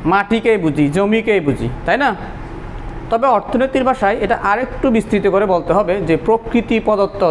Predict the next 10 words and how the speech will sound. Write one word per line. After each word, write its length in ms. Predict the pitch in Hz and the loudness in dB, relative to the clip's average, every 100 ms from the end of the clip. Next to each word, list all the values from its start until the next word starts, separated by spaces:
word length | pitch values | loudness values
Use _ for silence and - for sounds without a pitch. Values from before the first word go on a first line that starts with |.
| 151 | 2
যে 120 | 208 208 | 2 2
কোনো 260 | 214 220 247 | 2 2 4
উপাদান, 520 | 175 170 156 139 113 - - - - - - - - - - | 2 2 2 2 -2 -6 -10 -12 -12 -10 -10 -10 -10 -8 0
মাটি, 440 | 165 165 180 175 156 | 2 2 2 2 4
বায়ু, 380 | 160 156 156 156 151 | 2 2 2 0 0
বাতাস, 400 | 147 151 170 151 - - - - - | -2 2 0 0 -4 -8 -8 -8 -6
যাহা 320 | 135 165 214 294 392 - - 113 | 0 2 2 0 -6 -10 -8 -2
মানুষের 540 | 156 208 247 269 262 202 | 0 0 0 0 2 4
নিয়ন্ত্রণে 800 | 190 196 190 185 185 185 180 180 170 | 4 4 2 -2 2 2 4 4 2
এসে 240 | 175 | 2